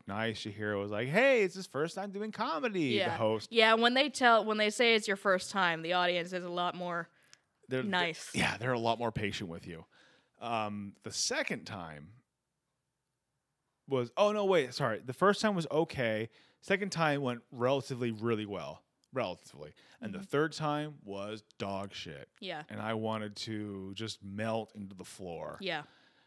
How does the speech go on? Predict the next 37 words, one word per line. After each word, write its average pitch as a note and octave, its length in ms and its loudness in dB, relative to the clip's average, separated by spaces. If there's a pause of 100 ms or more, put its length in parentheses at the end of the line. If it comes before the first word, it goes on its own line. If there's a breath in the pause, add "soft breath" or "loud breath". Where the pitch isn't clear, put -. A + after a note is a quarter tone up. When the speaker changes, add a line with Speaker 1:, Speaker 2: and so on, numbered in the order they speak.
(180 soft breath)
Speaker 1:
At, F#2+ 260 -8 (340 soft breath)
you A#2 300 2
guessed B3+ 360 6
it, D#3+ 180 4 (340)
Luna's. G#2+ 640 -4 (240)
Speaker 2:
Yeah, F#3+ 240 6
Lu-, A#3+ 260 4
I A3+ 140 8
think C4 200 2
Luna's A#3+ 300 4
was G#3+ 140 0
the G#3 80 -2
first G#3+ 240 2
place G#3 220 4
I F#3 140 8
bombed F3+ 380 4
super F#3+ 280 0
hard F3 260 0
too. D#3+ 320 -2
Speaker 1:
Mm-hmm. A2 280 -6 (200)
Speaker 2:
Yeah. D#3+ 280 -4 (160)
Speaker 1:
Mm-hmm. F#2+ 220 -12 (280)
Speaker 2:
Luna, A3+ 300 0 (200)
but A#3 120 4
that's B3 200 4
what D4 120 6
I A#3 80 10
love A3+ 220 8
about G3 300 8
Luna's F#3 300 0
is G3+ 120 -6
it's G3 100 -6
either G#3 180 2
you G3 160 -2
do, G3+ 240 0
like, F3 260 0
super B3 500 0